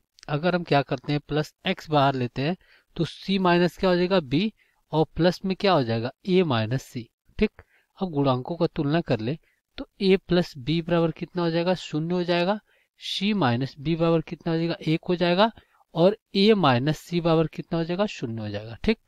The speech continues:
अब देखिए यहाँ से a बराबर कितना आ गया, a बराबर आ गया c, a बराबर कितना आ गया, c। अब हम क्या करेंगे, इन दोनों को हल कर लेंगे, ठीक। c माइनस b बराबर कितना है, शून्य।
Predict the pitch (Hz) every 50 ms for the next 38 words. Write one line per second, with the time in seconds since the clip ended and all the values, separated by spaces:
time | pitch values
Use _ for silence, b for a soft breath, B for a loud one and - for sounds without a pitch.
0 | - - b b b b b b b 147 139 123 123 120 - - 117 - _ _
1 | _ _ _ - 175 160 - - 208 220 - - 214 - _ - 165 180 185 180
2 | 190 190 190 180 175 - 190 - - 202 196 196 190 180 202 208 - - - 170
3 | 170 185 170 156 156 147 139 143 139 135 131 131 131 120 - - - 202 226 247
4 | - 151 151 147 151 160 165 165 165 - - 165 - - 180 175 175 170 202 196
5 | - - - 120 113 - b b b b b b b - 156 170 185 185 - 180
6 | 175 - - 185 185 185 196 208 - - 196 190 180 170 147 135 131 143 143 -
7 | 127 120 110 - 113 104 98 104 104 110 113 - - - - - - 196 208 196
8 | 190 180 175 175 156 160 165 180 190 180 190 185 185 185 - - - - - 190
9 | 190 202 196 - - - 117 107 101 95 98